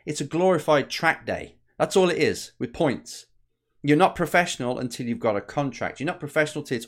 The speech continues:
all you do, and that is your full-time job. It's like saying you want, you, you're a doctor when you're actually at school learning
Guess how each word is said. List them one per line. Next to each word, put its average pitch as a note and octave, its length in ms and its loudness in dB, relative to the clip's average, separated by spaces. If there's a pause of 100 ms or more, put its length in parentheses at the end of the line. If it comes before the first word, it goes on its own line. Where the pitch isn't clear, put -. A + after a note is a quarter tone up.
all E3+ 320 -2
you F3+ 200 -6
do, A2+ 440 -2 (260)
and G#2+ 160 -6
that A#2 160 0
is B2 300 -2
your A2 180 0
full-time A2+ 760 -6
job. G2 440 -6 (680)
It's - 120 -6
like D#3+ 160 0
saying D3+ 220 0
you C#3 80 0
want, C#3 200 -2
you, C3 140 -6
you're B2+ 180 0
a B2+ 40 -2
doctor A#2+ 560 4 (120)
when A#2 140 -4
you're A#2+ 80 0
actually F#2 640 0 (200)
at - 160 -4
school - 640 -4 (640)
learning A2+ 640 0